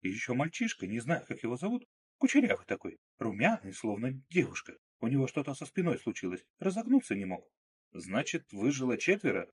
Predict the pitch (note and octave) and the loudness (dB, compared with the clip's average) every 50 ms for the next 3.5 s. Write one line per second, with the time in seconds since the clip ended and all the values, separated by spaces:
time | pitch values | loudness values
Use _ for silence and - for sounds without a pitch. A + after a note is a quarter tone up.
0 | _ _ - F#2 - - G2+ F#2+ G2 G2 F#2 - - _ _ _ _ _ _ _ | _ _ -6 -6 -4 -4 -2 0 2 2 0 0 -4 _ _ _ _ _ _ _
1 | - - B2 B2+ - - C#3 C3 A#2+ - _ _ _ - G#2+ A#2+ D3 C3+ - D3+ | -2 0 2 2 2 0 -2 -4 -4 -6 _ _ _ -8 -4 -2 -2 -2 -2 -4
2 | C#3 D#3+ C#3 C3+ - C3 C3 B2 C3+ G3+ A#3 - A3 - B2 G#2+ - - F#2 - | -4 -4 -2 -2 0 0 0 2 2 2 2 2 0 -2 -2 -4 -6 -6 -6 -6
3 | - - G2 - - G2+ G#2+ C3 C3+ | -6 -6 -6 -4 -4 -4 -6 -6 -8